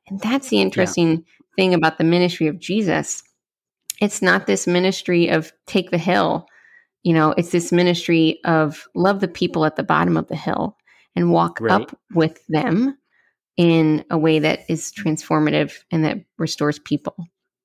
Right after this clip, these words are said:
Speaker 2: Yeah. Do you know, I remember being a, a young gun, like, really green youth pastor, um, on one of the first trips I took with my kids.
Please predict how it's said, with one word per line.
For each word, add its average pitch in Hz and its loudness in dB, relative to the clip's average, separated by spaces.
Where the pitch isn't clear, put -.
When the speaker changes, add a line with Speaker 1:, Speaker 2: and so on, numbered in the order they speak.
Speaker 2:
Yeah. 120 0
Do - -2
you 160 4
know, 147 2
I 127 2
remember 147 4
being 113 0
a, 107 -6
a 123 -2
young 117 0
gun, 110 -2
like, 113 -2
really 113 0
green 110 -2
youth 120 -4
pastor, 107 -4
um, 110 0
on 117 -6
one 117 0
of 110 -2
the 107 -2
first 117 0
trips - 0
I 117 2
took - -4
with 110 -10
my 107 -4
kids. 120 0